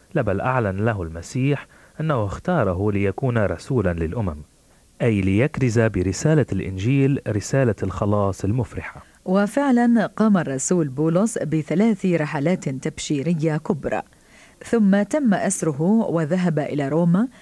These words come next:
Speaker 2: ومات شهيدا بقطع رأسه عام ثمانية وستين ميلادية، بعد أن ترك لنا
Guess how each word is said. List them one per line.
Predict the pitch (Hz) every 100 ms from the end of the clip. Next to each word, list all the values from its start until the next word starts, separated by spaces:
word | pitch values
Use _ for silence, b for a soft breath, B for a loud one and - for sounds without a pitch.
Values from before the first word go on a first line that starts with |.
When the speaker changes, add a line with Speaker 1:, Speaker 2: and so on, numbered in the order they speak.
| B B
Speaker 2:
ومات | 170 160 185 208 -
شهيدا | 139 147 143 180 175 170 180 180
بقطع | 135 143 - 214 196 175
رأسه | 196 - - 147 139 135 b b b
عام | 147 180
ثمانية | 165 - 151 190 190 170 151
وستين | 139 - 147 - 170 135
ميلادية، | 135 147 165 151 117 95 - B B B B -
بعد | 190 175
أن | 135 139
ترك | 196 175 -
لنا | - 175 202